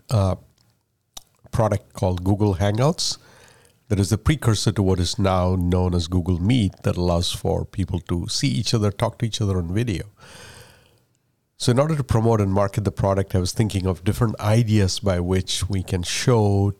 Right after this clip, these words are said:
to, uh, consumers how these products can be used. And one of the ideas I had was, how about if we have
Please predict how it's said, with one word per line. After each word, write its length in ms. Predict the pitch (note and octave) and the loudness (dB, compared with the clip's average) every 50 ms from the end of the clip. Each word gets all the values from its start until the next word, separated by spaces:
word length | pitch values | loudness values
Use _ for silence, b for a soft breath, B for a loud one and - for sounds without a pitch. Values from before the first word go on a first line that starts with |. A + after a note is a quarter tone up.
| - | -6
to, 600 | - G2+ G2 F#2+ F#2+ F#2 F#2 F#2 F#2 F2+ F2+ F#2 - b b b b b b b b b b b b b _ - | -2 0 0 2 2 2 2 0 0 -2 -4 -6 -10 b b b b b b b b b b b b b _ -6
uh, 240 | F#2 E2+ E2+ D#2+ C#2+ - - _ _ _ _ _ _ _ _ _ _ _ _ _ _ _ - | -4 -4 -4 -4 -6 -10 -14 _ _ _ _ _ _ _ _ _ _ _ _ _ _ _ -2
consumers 720 | - G2+ F#2+ G#2+ D3+ D#3 B2+ F2+ F2+ F#2 - - - - _ _ _ _ - | -2 0 2 2 2 2 2 2 0 0 -2 -4 -6 -8 _ _ _ _ -4
how 400 | - G2+ G2 F#2+ F#2+ F#2+ F#2+ F#2 | 0 0 2 2 2 2 0 0
these 200 | F#2+ G2+ - - | -2 -4 -4 -2
products 360 | - G#2 F#2 F#2 F2+ - - | -2 -2 -2 -2 -4 -8 -4
can 160 | - F#2 F2 | -4 -4 -2
be 80 | F2 G#2+ | -2 -2
used. 260 | C3 C3+ - - A2 | -2 -2 0 0 0
And 140 | G2+ G#2 G#2+ | 0 0 0
one 120 | D3 G#3 | 0 0
of 80 | B3 G#3+ | 0 0
the 120 | G#3 F3+ | 2 2
ideas 360 | E3 D#3 C#3+ C#3+ C#3+ C3 - | 2 2 2 2 2 2 2
I 100 | C3+ A#2 | 2 2
had 260 | A2 A#2+ A2+ A2 G2+ | 2 2 0 0 -2
was, 240 | G#2 F2+ F#2+ - - | -2 -2 -2 -2 -2
how 180 | - A2+ A#2+ C3 | 0 0 0 2
about 240 | C3 B2 A#2+ A#2+ - | 2 0 0 -2 -2
if 100 | - - | -6 -4
we 120 | G#2 G2 | -2 0
have 320 | F#2 G2 G2 G2 G2 F#2+ | 0 0 0 0 -2 -4